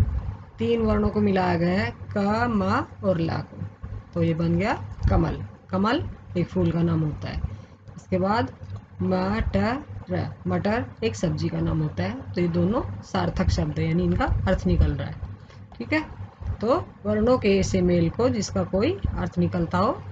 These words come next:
शब्द कहते हैं। अगला प्रश्न है, विकारी शब्द किसे कहते हैं? उत्तर होगा, वाक्य में प्रयोग करने पर जिस शब्द का रूप बदल जाता है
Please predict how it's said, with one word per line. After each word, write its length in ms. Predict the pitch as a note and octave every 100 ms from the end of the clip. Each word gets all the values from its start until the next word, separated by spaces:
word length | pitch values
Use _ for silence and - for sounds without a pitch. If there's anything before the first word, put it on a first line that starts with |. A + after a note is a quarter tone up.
| -
शब्द 280 | - F3+ -
कहते 340 | - - -
हैं। 600 | - - - - - - - - -
अगला 220 | F#3+ A3+
प्रश्न 380 | A#3+ G3 - G3
है, 320 | D#3+ E3+ G3+ C#4+ -
विकारी 520 | G3 F#3 G3 F#3+ A3+ B3+
शब्द 340 | G3+ F#3+ A3 F4 - - -
किसे 280 | A3 G#3+
कहते 360 | F#3+ D#3 - -
हैं? 320 | D#3 - - - - - -
उत्तर 280 | E3+ A3+ A3
होगा, 480 | F3+ D3+ F#3 B3+ - - - - - E3+
वाक्य 480 | F#3+ F#3+ - C4+
में 200 | C4+ A#3+
प्रयोग 500 | G#3 G3 G3 G#3 - -
करने 340 | F#3 F3+ F3+
पर 500 | - F3+ F3 A3 C#4+ - - F3+
जिस 340 | E3 C4+ C4
शब्द 420 | D4 - G3+ F#3+
का 260 | G#3 G#3 G#3
रूप 500 | G3+ G3 A3+ C4 -
बदल 340 | F#3 F3 F3 D#3+
जाता 340 | E3 - D#3+
है 340 | D3 F#3 B2+